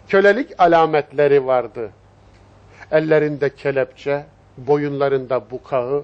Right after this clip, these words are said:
ayaklarında paranga vardı. Ama modern köleler kelepçelerini bilezik zannediyorlar, künye zannediyorlar.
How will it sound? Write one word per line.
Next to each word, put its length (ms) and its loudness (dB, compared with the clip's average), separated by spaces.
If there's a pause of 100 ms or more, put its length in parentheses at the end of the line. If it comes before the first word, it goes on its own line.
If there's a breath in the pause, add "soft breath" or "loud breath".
(140)
ayaklarında 720 -2
paranga 680 -4
vardı. 240 -10 (1120 soft breath)
Ama 260 2
modern 560 0
köleler 680 -2 (1300)
kelepçelerini 1000 2 (2250)
bilezik 540 -2
zannediyorlar, 880 -8 (100)
künye 400 -2
zannediyorlar. 840 -14